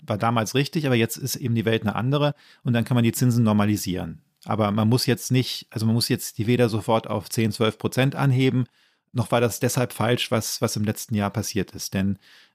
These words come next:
den Ukraine-Krieg, naja, manche Leute haben ihn vorhergesagt, aber man kann eigentlich nicht mit, mit den Prognosen oder mit, mit den Warnungen vor so etwas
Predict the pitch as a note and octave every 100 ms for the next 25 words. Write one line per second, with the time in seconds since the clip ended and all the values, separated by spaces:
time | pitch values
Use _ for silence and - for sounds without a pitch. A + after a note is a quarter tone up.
0 | _ A#2+ A2 G#2 A2+ A#2 C3+ - C3 B2+
1 | - - - _ A2+ A2 G2 A2+ A2 A2+
2 | A2+ C#3+ C#3 C3 B2 A#2+ A#2 A2+ A#2+ A2+
3 | A2 A#2+ A2 A2 A#2+ - B2 - A#2 G#2+
4 | - A2 A2+ G#2+ G2+ - G2+ A2 A#2+ A#2
5 | G#2 G#2 G#2+ - A2 A2+ G#2+ B2+ D#3 C#3
6 | C3 B2 A2 B2+ B2 - A#2+ A#2+ -